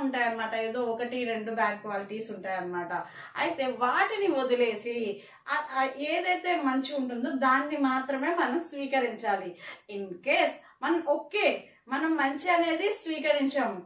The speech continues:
కానీ స్నేహితుడు అని అంటున్నాం కదా, మరి ఆ స్నేహితుడికి నచ్చ చెప్పాలి. ఎప్పుడైతే మనం మంచి నేర్చుకుంటున్నామో అతని దగ్గర నుంచి,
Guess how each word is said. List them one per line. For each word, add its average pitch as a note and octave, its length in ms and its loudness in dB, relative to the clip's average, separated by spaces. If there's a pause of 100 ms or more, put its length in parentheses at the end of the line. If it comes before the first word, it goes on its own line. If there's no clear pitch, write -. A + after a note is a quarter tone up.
కానీ A#3 640 0 (260)
స్నేహితుడు G4 460 2
అని F#4+ 140 2
అంటున్నాం E4+ 420 2
కదా, E4 400 2 (260)
మరి D4+ 420 2
ఆ C#4 160 0
స్నేహితుడికి E4+ 640 0
నచ్చ D#4 340 4
చెప్పాలి. C#4+ 340 4
ఎప్పుడైతే E4+ 440 4
మనం E4+ 340 4
మంచి C4+ 280 2
నేర్చుకుంటున్నామో C#4+ 840 -2
అతని C4 280 0
దగ్గర B3 320 0
నుంచి, B3+ 520 -2